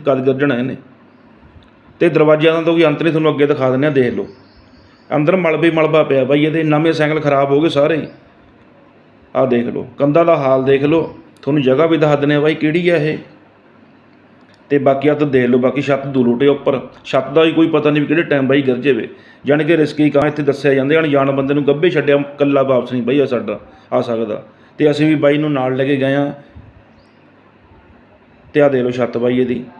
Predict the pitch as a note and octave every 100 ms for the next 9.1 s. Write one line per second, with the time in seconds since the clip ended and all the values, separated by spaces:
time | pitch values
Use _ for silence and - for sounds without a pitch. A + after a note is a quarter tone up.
0 | - - D3 E3+ E3 D3+ D#3+ D#3 D#3 C3
1 | B2+ B2 C#3 C#3+ A#2 A2+ A#2 G#2 - _
2 | - _ _ - - - - A#2 A2 -
3 | - _ _ _ - - - B2+ B2+ C#3+
4 | C#3 C3 B2+ C3+ D#3+ D3+ - - - -
5 | - C3 C#3 C#3+ D3+ C#3+ B2+ B2 A#2+ C#3
6 | B2+ - - B2 C3 C#3 C3 B2+ C3+ B2+
7 | B2 A#2+ A#2 A#2 C3+ C#3 C#3 C3+ C#3 C3
8 | B2+ C#3+ - C#3 C#3 B2 A#2+ A#2+ B2 C3